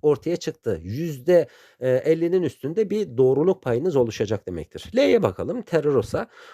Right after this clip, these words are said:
Kırmızı renge dikkat ederseniz Akdeniz iklim alanlarında görülen bir toprak türüdür. Kireç taşı tabakasının üzerinde bulunur. Kireçli bir toprak değildir. Bakın unutmayın. Kireç taşı tabakasının üstünde bulunan bir topraktır.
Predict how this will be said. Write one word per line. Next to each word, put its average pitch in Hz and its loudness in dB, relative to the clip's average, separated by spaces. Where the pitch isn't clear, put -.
Kırmızı 208 2
renge 185 0
dikkat 170 -4
ederseniz 175 -2
Akdeniz 147 -2
iklim 147 -4
alanlarında 135 0
görülen 120 2
bir - 0
toprak 92 -6
türüdür. 127 -2
Kireç 262 0
taşı 208 -2
tabakasının 151 0
üzerinde 98 0
bulunur. 87 -4
Kireçli 160 -2
bir 113 -6
toprak - 0
değildir. 127 2
Bakın 101 -6
unutmayın. 120 -4
Kireç 202 -2
taşı 160 -2
tabakasının 113 -4
üstünde 87 -12
bulunan 131 0
bir 147 2
topraktır. 104 0